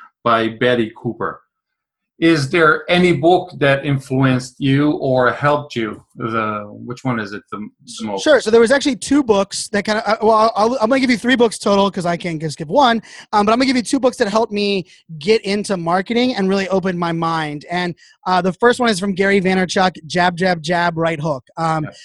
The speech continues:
Speaker 2: I read, I wasn't, I, I wouldn't consider myself a marketer. I was consider myself a storyteller and community person. And that book, it opened my mind to realize that you can give, give, give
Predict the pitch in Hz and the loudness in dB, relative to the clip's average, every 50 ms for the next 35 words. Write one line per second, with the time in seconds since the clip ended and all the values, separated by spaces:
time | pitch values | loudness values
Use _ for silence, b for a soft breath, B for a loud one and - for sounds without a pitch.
0 | B B B - 190 196 185 208 214 214 - - 208 226 220 240 247 233 269 262 | B B B 0 0 2 4 4 2 2 2 0 0 2 4 4 4 4 2 -2
1 | 226 208 214 - 208 214 254 269 - 233 220 190 226 233 226 208 196 - 220 214 | -2 -4 -2 0 0 0 0 -2 -4 -8 -6 -6 -4 -2 -2 -2 -2 0 0 0
2 | 180 185 175 175 180 196 202 - 233 233 233 247 240 b b b b b b 202 | 0 -2 -2 0 0 0 0 2 4 4 6 4 4 b b b b b b -2
3 | 196 202 185 - - 226 220 190 - 226 233 220 208 196 175 - - 202 190 185 | 0 0 -2 -2 -4 -6 -4 -2 -2 -2 0 0 0 -2 -2 -2 -2 0 0 0
4 | 170 - - 170 175 175 175 175 170 156 - _ _ _ - - - - 226 240 | -2 -6 -8 -6 -6 -4 -4 -4 -4 -6 -6 _ _ _ -14 -14 -2 2 4 6
5 | 262 262 247 - - 247 247 240 240 247 214 202 196 - - 190 185 196 208 226 | 6 4 2 2 0 2 2 4 2 2 0 -2 -2 -2 -4 -2 0 2 2 2
6 | 226 196 185 170 - - 165 156 147 - 156 156 160 - - 175 185 196 214 214 | 2 0 -2 -4 -4 -6 -8 -8 -6 -8 -8 -8 -8 -6 -4 -2 0 0 0 -2
7 | 180 160 196 202 190 - - - b b b b b _ _ _ - 202 220 220 | 0 2 4 4 4 2 -2 -10 b b b b b _ _ _ 0 0 4 4
8 | 226 240 202 233 214 202 196 190 190 190 196 202 196 190 190 180 175 190 190 185 | 4 4 4 4 4 4 2 2 2 2 2 2 0 0 -2 -2 0 0 0 2
9 | 175 175 175 165 170 185 190 196 - 202 185 180 156 185 214 226 190 175 170 214 | 2 0 0 -2 -4 -4 -4 -4 -4 -4 -6 -4 0 4 4 4 4 2 2 2
10 | 208 190 175 156 170 214 208 196 185 175 | 2 2 0 0 2 2 4 4 4 2